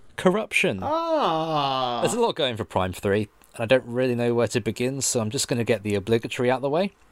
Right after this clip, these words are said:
Speaker 1: Motion controls were implemented just fine.
Speaker 2: Hmm.
Speaker 1: <laughs> Point the Wiimote at the screen to shoot.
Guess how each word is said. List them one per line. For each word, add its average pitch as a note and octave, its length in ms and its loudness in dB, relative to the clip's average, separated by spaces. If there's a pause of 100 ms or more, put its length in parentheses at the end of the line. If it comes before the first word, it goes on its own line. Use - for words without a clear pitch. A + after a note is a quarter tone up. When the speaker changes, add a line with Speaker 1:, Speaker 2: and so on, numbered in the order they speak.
(320)
Speaker 1:
Motion G#3 440 0
controls D#3+ 480 0
were D3 100 0
implemented B2 580 0
just - 240 -2
fine. D#2+ 540 -2
Speaker 2:
Hmm. C3+ 520 2
Speaker 1:
<laughs> - 440 -4
Point A2 160 2
the G#2 80 -4
Wiimote A#2 720 0
at A#2+ 140 -6
the C3+ 80 -4
screen C3+ 300 0
to D3+ 100 -4
shoot. - 400 -2